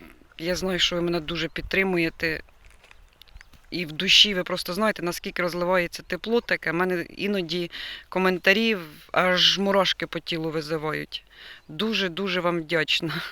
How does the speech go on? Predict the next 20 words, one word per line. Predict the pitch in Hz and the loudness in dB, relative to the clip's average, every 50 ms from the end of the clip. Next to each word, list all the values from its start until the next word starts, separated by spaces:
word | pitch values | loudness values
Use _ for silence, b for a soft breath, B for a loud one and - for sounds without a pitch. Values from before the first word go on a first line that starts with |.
| B B B B _ _ _ _ _ - _ _ - _ _ _ _ _ - _ _ _ _ _ _ _ _ _ - - _ | B B B B _ _ _ _ _ -20 _ _ -20 _ _ _ _ _ -20 _ _ _ _ _ _ _ _ _ -18 -16 _
Прям, | - - 170 170 165 170 160 151 - - - _ _ | 0 4 4 6 6 4 -2 -6 -10 -18 -20 _ _
прям | _ - 190 190 190 | _ 0 0 0 2
до | 175 185 180 | 0 0 0
сліз, | - - 196 175 170 151 - - | 0 0 0 -2 -2 -4 -4 -6
правда. | - - 170 160 151 147 - 160 160 B B B B B B B B B | 0 2 2 2 0 -2 -10 -12 -12 B B B B B B B B B
Якби | - 160 156 170 196 | -12 -10 0 2 4
не | 190 190 | 4 6
ваша | 185 185 185 - - 185 | 4 6 4 4 2 2
підтримка, | - - 180 - - 214 226 233 220 196 - - 165 | -2 -4 -10 -2 2 4 4 4 2 0 -2 -4 -4
ну, | 170 185 202 202 | -2 -2 -2 -4
я | 180 165 170 190 190 | -4 0 0 0 2
не | 190 185 | 2 0
знаю. | 170 175 165 156 151 151 147 147 151 - _ - _ _ | -2 -2 -4 -4 -4 -6 -8 -10 -12 -16 _ -20 _ _
Дуже | - 151 185 196 175 180 170 | -8 -4 -2 0 2 0 0
багато | 147 170 165 165 165 - - | 0 0 -2 -2 -4 -4 -4
що | - - 165 | -4 -4 -4
значить | 165 190 208 202 - - 170 | -2 -2 0 0 0 0 0
мені | 165 165 165 165 | -2 -2 -2 -2
ваша | 165 180 175 - 190 | 0 0 0 0 -2
підтримка. | 170 - - - - - 175 156 156 156 - - 160 156 | -4 -8 -14 -8 -2 0 0 0 -2 -4 -8 -12 -14 -14